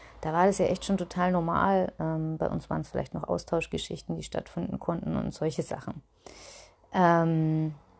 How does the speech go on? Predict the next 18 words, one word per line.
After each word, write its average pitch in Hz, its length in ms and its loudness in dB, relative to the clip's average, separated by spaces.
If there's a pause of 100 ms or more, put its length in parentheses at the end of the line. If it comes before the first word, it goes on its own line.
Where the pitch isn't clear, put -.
(840)
bei - 120 -2
uns - 180 -4
ein 160 60 -2
bisschen 151 280 -4
damals 156 280 -2
noch 160 140 -2
überschattet 156 580 0
vom 160 280 -2
elften 156 360 -2
September, 165 600 4 (640)
weil 160 420 2
dann 156 320 2
der 156 140 0
Amerika-Austausch, 156 1080 -2
äh, - 540 0
leider 160 320 2
abgesagt 226 580 4
wurde 226 340 4